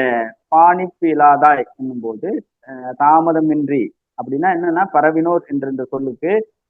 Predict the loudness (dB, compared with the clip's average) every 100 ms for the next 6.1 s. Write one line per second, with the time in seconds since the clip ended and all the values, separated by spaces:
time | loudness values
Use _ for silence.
0 | _ -4 0 2 2 4 4 4 2 2
1 | 2 2 2 2 -2 _ _ _ _ _
2 | _ _ 2 2 2 0 0 4 4 4
3 | 0 -8 _ _ _ -2 0 0 0 -2
4 | -2 -2 -4 -4 -2 0 0 0 2 0
5 | -4 -6 -2 -2 0 -2 -2 -2 0 -2